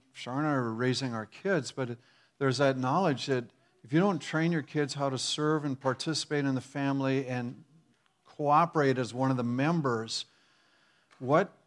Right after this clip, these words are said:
what ability will they have when they get older to do the same thing?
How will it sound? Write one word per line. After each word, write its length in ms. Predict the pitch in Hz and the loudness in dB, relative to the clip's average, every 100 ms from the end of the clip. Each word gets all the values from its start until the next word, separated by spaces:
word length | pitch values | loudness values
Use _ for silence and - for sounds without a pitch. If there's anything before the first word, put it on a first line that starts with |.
| _ - | _ -8
what 220 | 131 165 | 0 2
ability 500 | 131 147 214 214 143 | 6 8 8 6 2
will 160 | 123 | 2
they 140 | 123 117 | 2 2
have 400 | 131 131 127 117 | 2 4 2 2
when 160 | 131 | 0
they 100 | 127 | 0
get 160 | 117 120 | 0 2
older 400 | 127 135 120 101 - _ _ _ _ _ _ - | 4 2 0 -6 -14 _ _ _ _ _ _ -10
to 100 | 123 | -2
do 160 | 127 | 0
the 100 | 117 | 0
same 360 | - 139 120 104 | -2 -2 -4 -6
thing? 320 | - 113 | -8 -8